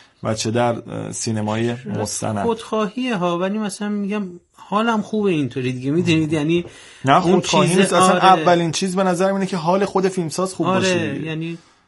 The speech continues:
Speaker 2: یه همچین حسی داشته باشم خوبه. دیگه زیاد تو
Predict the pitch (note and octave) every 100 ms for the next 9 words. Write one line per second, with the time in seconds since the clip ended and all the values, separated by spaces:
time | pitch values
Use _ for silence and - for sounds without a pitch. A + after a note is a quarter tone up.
0 | _ _ - F#3 F#3 - E3+ D#3 F3 -
1 | F3+ F3+ F3 F#3 F3 G3 F#3+ - E3 A2+
2 | - - - _ E3+ F#3+ F#3 F#3 F#3+ -
3 | - C#3+ F3+